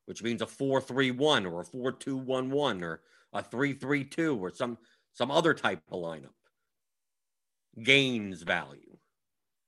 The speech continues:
Now, on a fifteen game slate, you know, one team puts up fifteen runs, that's the winning stack, five-man that, and you get the right one-offs, the three-man, whatever, you're good. As long as you have that stack,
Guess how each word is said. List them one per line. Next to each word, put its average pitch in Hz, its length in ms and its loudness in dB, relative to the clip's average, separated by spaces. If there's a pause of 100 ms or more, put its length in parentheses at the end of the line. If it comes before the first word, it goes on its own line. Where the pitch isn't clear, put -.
(140)
Now, 107 100 -2
on 110 80 -4
a 113 60 -2
fifteen 139 360 -2
game 110 200 0
slate, 123 380 -2
you 92 60 -10
know, 92 200 -8 (320)
one 107 160 -8
team 120 160 -6
puts - 180 -8
up 110 120 -6
fifteen 110 360 -10
runs, 117 300 -6
that's 104 180 -8
the 117 100 -6
winning 120 240 -4
stack, 139 380 -6
five-man 120 480 -6
that, 139 240 -6
and 107 180 -10 (540)
you 92 60 -10
get 104 100 -4
the 120 60 0
right 120 180 6
one-offs, 139 500 2
the 104 80 -12
three-man, 135 680 4
whatever, 127 500 2 (560)
you're 113 160 0
good. 175 260 4 (220)
As 85 100 -12
long 107 140 -2
as 117 80 -2
you 127 60 0
have 131 100 2
that 139 180 0
stack, 165 300 -4